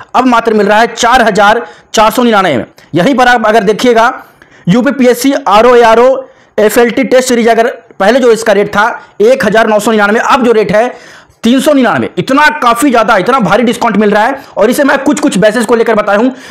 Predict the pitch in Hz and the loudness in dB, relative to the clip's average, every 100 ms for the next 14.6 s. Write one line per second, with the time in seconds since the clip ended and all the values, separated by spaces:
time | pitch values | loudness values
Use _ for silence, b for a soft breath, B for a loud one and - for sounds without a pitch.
0 | - 151 254 277 285 277 269 262 262 254 | -4 -2 0 0 0 0 0 -2 0 0
1 | 254 208 165 - - 196 220 233 220 226 | 2 0 -4 -6 -6 -2 0 0 0 0
2 | 220 226 226 208 220 196 208 240 220 214 | -2 0 0 0 0 -2 -2 -2 0 0
3 | 208 214 214 208 226 226 B B - 208 | -2 0 -2 0 -2 -4 B B -4 0
4 | 262 185 220 226 226 - - 233 262 233 | 0 0 0 -2 -4 -10 -4 0 0 0
5 | 233 - 254 277 269 254 214 226 220 220 | -4 -2 0 2 0 0 0 0 0 -2
6 | 254 B - 202 240 240 226 - 220 240 | -4 B -4 0 0 0 -2 -2 -2 0
7 | 226 214 220 214 220 220 214 185 196 208 | 0 0 0 0 0 -2 -2 0 -2 -2
8 | 208 208 214 208 220 214 202 208 202 175 | -4 -2 -2 -2 -4 -2 0 0 0 -2
9 | 208 226 220 208 220 B - 196 202 208 | -4 -4 -2 -2 -4 B -4 -2 -2 -2
10 | 208 220 220 208 196 214 214 B B 160 | -2 -2 -2 -2 -2 0 -2 B B -4
11 | 196 226 214 214 220 220 - - 147 196 | 0 -2 0 -2 -2 -4 -10 -8 -4 -2
12 | 202 208 208 208 208 208 202 - 202 202 | -2 0 0 0 -2 -4 -6 -4 -6 -2
13 | 247 214 220 226 214 220 226 226 214 262 | -2 0 0 0 -2 -2 -2 -4 0 0
14 | 269 214 214 208 208 | 0 -2 0 0 -2